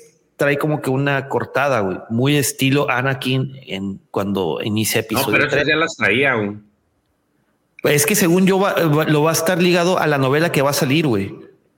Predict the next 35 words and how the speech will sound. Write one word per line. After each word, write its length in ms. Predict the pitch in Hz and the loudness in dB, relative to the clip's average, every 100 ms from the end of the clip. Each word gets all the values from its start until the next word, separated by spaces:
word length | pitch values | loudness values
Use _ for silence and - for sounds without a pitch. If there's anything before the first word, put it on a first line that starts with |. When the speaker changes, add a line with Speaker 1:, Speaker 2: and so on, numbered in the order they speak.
| _ _ - - | _ _ -12 -4
Speaker 2:
A 160 | 104 | 0
lo 120 | 113 | 0
mejor 320 | 95 90 127 139 | 0 -2 -2 -2
sí, 160 | 160 | -2
pero 260 | 156 107 95 | 0 0 0
ya 140 | 98 | 0
las 220 | 113 120 117 | -2 -4 -6
cortadas 380 | 101 - 135 | -8 -4 -2
las 160 | 131 113 | -2 -4
traía 240 | 98 107 120 | -2 0 0
desde 140 | 107 | -2
el 100 | - | -6
primero. 480 | 87 90 113 113 113 | -4 -2 -2 -2 -8
El, 480 | - 113 90 95 87 | -10 -6 -6 -6 -6
un 160 | - 104 | -6 -4
día 100 | 117 | -2
nos 140 | 131 | -2
pusimos 380 | 117 131 120 135 | -4 -4 -4 -2
a 40 | 113 | -2
analizar 400 | 98 95 104 113 | -2 -2 -2 -4
así 140 | 123 | -4
con 140 | 120 117 | -4 -6
las 160 | 92 | -4
imágenes 500 | 95 110 135 143 139 | -6 -6 -6 -10 -8
y 140 | 92 87 | -8 -6
sí, 340 | 101 101 101 | -4 -4 -2
ahí 200 | 87 90 | -4 -4
en 100 | 98 | -2
el, 460 | 107 98 87 80 78 | -2 -2 -4 -6 -8
en 140 | 87 82 | -10 -8
el 160 | 82 | -8
WhatsApp 380 | 85 92 95 107 | -6 -6 -4 -6
de 80 | 104 | -4
la 120 | 90 | -4
Legión. 340 | 85 85 131 | -4 -4 -6